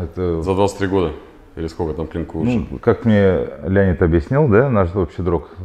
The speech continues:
Speaker 1: то, что это за все испытания, это, ну, побит рекорд.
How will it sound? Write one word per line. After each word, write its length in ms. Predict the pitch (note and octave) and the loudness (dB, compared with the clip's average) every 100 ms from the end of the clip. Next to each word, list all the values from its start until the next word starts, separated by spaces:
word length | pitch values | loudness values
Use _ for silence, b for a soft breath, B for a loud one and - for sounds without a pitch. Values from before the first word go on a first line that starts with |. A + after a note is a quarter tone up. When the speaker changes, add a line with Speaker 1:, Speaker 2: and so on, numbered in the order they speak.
| - | -8
Speaker 1:
то, 100 | G2 | -6
что 160 | F2+ G2+ | -4 -4
это 160 | F#2+ | -2
за 160 | F2 F#2 | 0 0
все 420 | - - A#2 A2+ G2+ F#2 E2+ B1+ | -2 -2 2 2 0 -4 -8 -8
испытания, 580 | - F#2 - F#2+ A#2 A2 | -8 -8 -4 2 2 2
это, 180 | F#2 F2+ D#2 D2+ - | -2 -4 -6 -10 -8
ну, 180 | G2 D#2 | -6 -2
побит 340 | F2 E2+ F2 | -2 -2 -4
рекорд. 320 | E2 E2+ - | -4 -6 -8